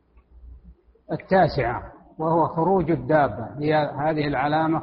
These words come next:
خروج الدابة، وهو، وهو كما قال المؤلفون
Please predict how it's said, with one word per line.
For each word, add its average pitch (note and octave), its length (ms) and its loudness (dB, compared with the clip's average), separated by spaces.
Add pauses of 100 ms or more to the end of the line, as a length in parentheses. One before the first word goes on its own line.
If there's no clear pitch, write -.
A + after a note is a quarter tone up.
خروج E3+ 320 2
الدابة، A#2+ 480 -4 (960)
وهو، D#3+ 460 2
وهو D3+ 440 0 (180)
كما C#3 360 -2 (180)
قال D3+ 280 2
المؤلفون C#3 1300 -2